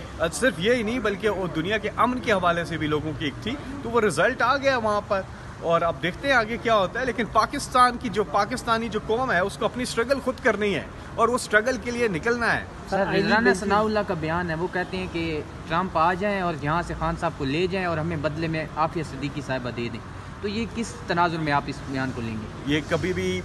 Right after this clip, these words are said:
Speaker 1: मामलात जो है ना, ये, ये लोग संजीदा कोई बात नहीं करते। ये लोग तो खैर अपनी ट्ली-, ए, tweets delete करने पे लगे हुए हैं <laughs> ये सारे tweets delete हो रही हैं। और ये जी किसके से बयान आते हैं ना, इमरान खान वो वाहिद लीडर जिन्होंने आफिया सिद्दीकी के लिए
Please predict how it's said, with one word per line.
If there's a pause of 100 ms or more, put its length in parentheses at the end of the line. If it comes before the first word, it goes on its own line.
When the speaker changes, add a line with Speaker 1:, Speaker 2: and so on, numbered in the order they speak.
(140)
Speaker 1:
मामलात
जो
है
ना,
ये,
ये
लोग
संजीदा
कोई
बात
नहीं
करते।
ये
लोग
तो
खैर
अपनी
ट्ली-,
ए,
tweets
delete
करने
पे
लगे
हुए
हैं
<laughs>
ये
सारे (340)
tweets
delete
हो
रही
हैं। (160)
और
ये
जी
किसके
से
बयान
आते
हैं
ना,
इमरान
खान
वो
वाहिद
लीडर
जिन्होंने
आफिया
सिद्दीकी
के
लिए